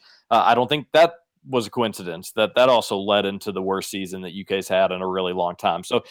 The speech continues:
I just wanna get everybody together. I'm just like you all. I hope it happens today. I wish we saw today that they, we knew exactly what Kentucky's roster would be. But sadly, that's just not the way that it works. People kinda go at their own speed. So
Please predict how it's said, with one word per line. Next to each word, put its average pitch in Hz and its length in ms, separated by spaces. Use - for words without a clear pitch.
I 180 80
just 226 140
wanna 175 140
get 127 260
everybody 123 480
together. 160 360
I'm 165 160
just 202 160
like 117 160
you 196 160
all. 90 140
I 135 80
hope 185 160
it 120 60
happens 117 360
today. 110 460
I 127 80
wish 175 240
we 131 220
saw 147 220
today 151 320
that 117 120
they, 117 320
we 135 140
knew 131 160
exactly 120 460
what 113 140
Kentucky's 113 420
roster 101 340
would 95 140
be. 90 220
But 123 320
sadly, 135 440
that's 127 180
just 127 180
not 123 200
the 117 80
way 120 180
that 117 140
it 98 60
works. 123 300
People 113 300
kinda 110 240
go 113 180
at 107 120
their 110 160
own 107 120
speed. 117 440
So - 280